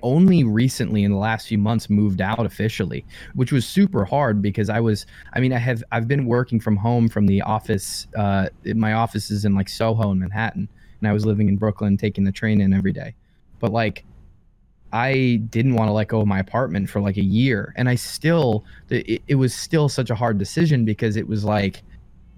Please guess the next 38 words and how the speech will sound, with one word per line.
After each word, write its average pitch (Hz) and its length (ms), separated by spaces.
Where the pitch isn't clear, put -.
I 117 180
didn't 113 320
know 98 560
if 104 300
I 101 180
was 101 220
gonna, 95 500
if 107 160
I 98 300
wanted 101 380
to - 140
ever 101 180
come 95 240
back 113 460
or 92 120
if 95 100
I 95 80
even 104 320
wanna 98 220
go 98 160
back 98 220
to 101 100
the 98 120
city 95 300
now. 95 340
Like, 92 280
so 127 280
mu-, 113 300
my 120 120
life 147 260
has 113 260
drastically 104 1300
changed 101 580
in 104 100
the 95 80
last 76 320
year, 80 240
like, 78 300